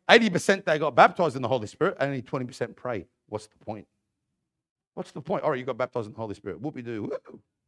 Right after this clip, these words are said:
No power in that. If I give you the keys to a car as a gift, but you never drive the car, what was the point? If I put a million dollars in your bank account, but you never go and, and, and take it,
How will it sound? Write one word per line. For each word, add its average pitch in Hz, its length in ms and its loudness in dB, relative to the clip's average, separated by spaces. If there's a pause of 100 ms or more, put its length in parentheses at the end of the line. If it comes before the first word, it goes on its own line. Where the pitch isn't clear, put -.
(580)
No 110 140 -4
power 101 340 -2
in 87 120 -10
that. 104 220 -6 (960)
If - 120 -4
I 160 80 4
give 160 180 -4
you 170 60 0
the 151 100 -2
keys 185 520 2
to 139 140 -4
a 113 40 -4
car 156 360 6
as 123 120 -2
a 117 60 -2
gift, - 340 -2 (880)
but 120 100 -8
you 165 100 0
never 147 200 -2
drive 139 260 0
the 110 80 -4
car, 170 220 2
what 151 140 -4
was 143 140 -4
the 123 80 -6
point? - 280 -8 (600)
If - 60 0
I 165 40 6
put 190 140 0
a 180 40 2
million 190 220 0
dollars 175 220 0
in 170 80 -2
your 165 80 0
bank 175 200 2
account, 170 300 2
but 131 100 -4
you 160 80 2
never 170 160 2
go 180 180 8
and, 160 240 -2
and, 143 200 -2
and 127 160 -4
take 190 240 4
it, 135 180 -2